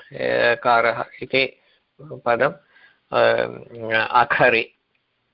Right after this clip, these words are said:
आ, मतिः इति, आ, तिकार इति, आ,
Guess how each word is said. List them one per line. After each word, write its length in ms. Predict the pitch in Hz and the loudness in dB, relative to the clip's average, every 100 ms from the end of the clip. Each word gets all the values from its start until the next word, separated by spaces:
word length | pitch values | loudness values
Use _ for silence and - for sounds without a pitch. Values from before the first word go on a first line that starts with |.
| - | -6
आ, 40 | 127 127 123 123 120 117 113 - - - | 0 2 2 2 0 0 -2 -6 -18 -16
मतिः 840 | 123 123 127 147 135 139 - - | -8 -4 -2 0 -2 -4 -6 -8
इति, 720 | 120 - 131 131 123 120 117 113 | -8 -4 -2 0 0 -2 -6 -10
आ, 760 | - 123 120 117 113 113 113 _ _ _ | -14 -8 -4 -2 0 -2 -6 _ _ _
तिकार 540 | 127 123 135 127 120 120 | -4 2 4 4 2 0
इति, 720 | 120 120 123 123 120 117 113 - - _ _ _ _ | -4 -6 -4 -2 0 -2 -4 -8 -16 _ _ _ _
आ, 40 | - | -2